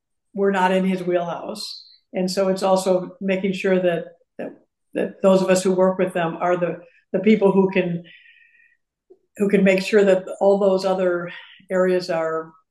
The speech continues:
are filled. Um, and so he's, you know, he doesn't really like to, he may not, he may not wanna ask for money, right? Uh, uh, like a lot of presidents, frankly, but, but he's very much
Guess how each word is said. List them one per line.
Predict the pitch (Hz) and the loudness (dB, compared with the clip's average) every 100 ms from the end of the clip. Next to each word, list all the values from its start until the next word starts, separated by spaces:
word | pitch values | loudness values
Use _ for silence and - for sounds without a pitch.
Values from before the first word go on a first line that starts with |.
| _ | _
are | 170 160 | -10 -8
filled. | - 180 170 180 208 202 _ _ _ - | 2 2 2 -2 -6 -14 _ _ _ -14
Um, | 175 170 170 170 | -12 -10 -12 -8
and | 185 170 | -6 -4
so | - 185 170 170 170 - - _ _ _ _ _ _ _ _ _ _ | 0 2 4 2 0 -6 -18 _ _ _ _ _ _ _ _ _ _
he's, | - 233 190 - - - - | 2 4 4 0 -8 -12 -2
you | 214 | 2
know, | 180 | 4
he | 202 | 6
doesn't | 226 220 | 4 4
really | 214 214 | 2 2
like | 196 190 190 | 2 0 -2
to, | 185 180 175 170 - _ _ _ _ | -4 -4 -6 -12 -16 _ _ _ _
he | - 226 | -10 -4
may | 214 240 | 0 0
not, | 233 | 0
he | 214 214 | 2 4
may | 214 | 4
not | 214 196 | 4 2
wanna | 190 190 170 | -2 -4 -4
ask | 196 208 202 | -4 -4 -6
for | 175 | -10
money, | 160 139 131 - _ _ _ | -12 -12 -16 -18 _ _ _
right? | - 160 170 185 190 _ | -10 -4 -4 -4 -10 _
Uh, | 180 - - | -10 -8 -6
uh, | 170 175 175 | -6 -4 0
like | 196 190 | 2 4
a | |
lot | 190 220 | 6 6
of | 156 | 4
presidents, | 170 151 151 156 - | 0 -2 -6 -10 -10
frankly, | 147 156 165 170 190 - _ _ _ _ 349 | -12 -12 -8 -6 -6 -12 _ _ _ _ -2
but, | 190 190 185 - _ _ _ | 2 4 2 -4 _ _ _
but | 185 190 | -10 -6
he's | 196 190 | -4 -4
very | 214 214 196 | -2 -2 0
much | 185 185 - - | -2 -4 -8 -16